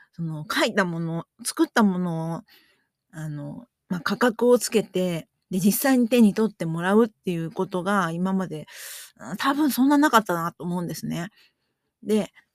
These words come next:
まあ、今回初めてちょっとね、チャレンジでやってみたんですよ。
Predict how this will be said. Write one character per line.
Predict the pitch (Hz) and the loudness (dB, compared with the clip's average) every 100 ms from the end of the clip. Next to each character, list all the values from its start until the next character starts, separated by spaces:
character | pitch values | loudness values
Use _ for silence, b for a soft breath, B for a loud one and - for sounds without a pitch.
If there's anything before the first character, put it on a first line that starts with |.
| _ _ _ _ _ _ _ _ _ _ _ _ | _ _ _ _ _ _ _ _ _ _ _ _
ま | 196 | -4
あ、 | |
今 | 214 262 | 2 2
回 | 190 | 2
初 | 170 208 202 | 0 2 4
め | 214 | 4
て | - - - - | 2 -10 -16 -12
ち | 190 | -10
ょ | |
っ | |
と | 151 | -8
ね、 | 143 143 185 | -8 -10 -2
チ | 196 | 0
ャ | |
レ | 190 | 4
ン | 196 | 2
ジ | 160 | 0
で | - - | -8 -4
や | 202 | -4
っ | |
て | 285 | 2
み | 311 | 2
た | 269 226 | 4 4
ん | |
で | 160 | 2
す | - | -4
よ。 | 165 | -6